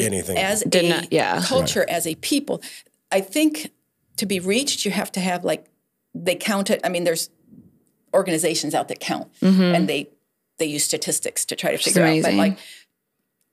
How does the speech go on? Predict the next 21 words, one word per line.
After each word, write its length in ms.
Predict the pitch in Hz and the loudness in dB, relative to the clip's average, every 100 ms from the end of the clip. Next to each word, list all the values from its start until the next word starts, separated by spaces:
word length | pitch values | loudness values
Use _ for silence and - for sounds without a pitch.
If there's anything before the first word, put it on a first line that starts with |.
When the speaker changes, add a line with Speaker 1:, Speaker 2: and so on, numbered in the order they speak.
| _ - | _ -2
Speaker 2:
I 100 | 185 | 0
don't 160 | 185 | 0
even 160 | 165 156 | 0 0
know 80 | 151 | 0
if 80 | - | -2
it's 120 | - | -4
five 220 | 214 214 | -2 0
percent, 420 | 214 208 202 - | 0 0 0 -2
ten 200 | - 220 | 0 0
percent. 440 | 208 202 - 190 - | 0 -2 -2 -2 -2
If 80 | 175 | 0
Speaker 1:
Right. 80 | 190 | 2
Speaker 2:
ten 160 | 247 | 2
percent 480 | 240 226 233 208 - - - _ | 0 0 0 -2 -4 -12 -20 _
of 120 | 185 | -2
the 80 | 175 | -2
people, 480 | - 208 196 185 - _ _ _ _ _ 170 | -2 -2 2 2 0 _ _ _ _ _ -4
um, 360 | 156 151 - - - - _ _ _ _ _ - | -2 -2 -6 -10 -20 -20 _ _ _ _ _ -4
are 160 | 170 156 | 0 0
Christians, 560 | - - 208 220 - - | 0 -2 0 -2 0 4
Speaker 3:
Mm-hmm. 300 | 208 190 | 6 6